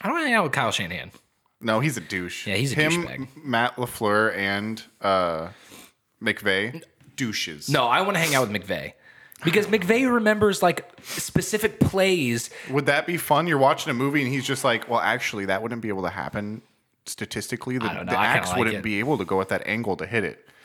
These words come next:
Speaker 2: And then he'd be like, "In nineteen ninety-seven,
Speaker 1: Oh,
Speaker 2: Brett
Speaker 1: God.
Speaker 2: Favre threw a football pass to Antonio Freeman for a forty-one yard gain on third and eight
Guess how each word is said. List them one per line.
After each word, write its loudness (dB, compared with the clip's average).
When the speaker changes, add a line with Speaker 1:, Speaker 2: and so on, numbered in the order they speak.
Speaker 2:
And 0
then 0
he'd 0
be 2
like, 2
"In -4
nineteen -2
ninety-seven, 0
Speaker 1:
Oh, 4
Speaker 2:
Brett 6
Speaker 1:
God. -2
Speaker 2:
Favre 4
threw -4
a -2
football 0
pass 0
to -4
Antonio -2
Freeman -2
for -6
a -2
forty-one 0
yard 2
gain -2
on -2
third 2
and -4
eight -6